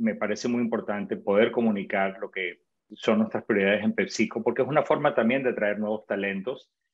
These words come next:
ya sea para que se sumen a PepsiCo o para que por medios de asociación podamos hacer proyectos en conjunto. Entonces, creo que esa es la importancia del rol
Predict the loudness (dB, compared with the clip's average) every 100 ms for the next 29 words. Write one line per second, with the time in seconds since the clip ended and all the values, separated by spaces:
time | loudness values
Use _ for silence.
0 | _ -2 0 2 2 2 2 -2 -8 0
1 | 4 4 4 0 -6 -18 _ -2 0 -2
2 | -2 -4 4 4 6 4 4 2 2 0
3 | -4 -6 -8 -4 0 0 2 0 -2 -2
4 | -2 0 2 0 0 0 0 -2 -4 -4
5 | -4 -6 -20 _ _ 0 2 0 -2 0
6 | -2 0 -2 0 -2 0 2 2 4 4
7 | 4 2 2 0 0 -2 -2 -2 -2 2
8 | 2 0 -2 -2 -4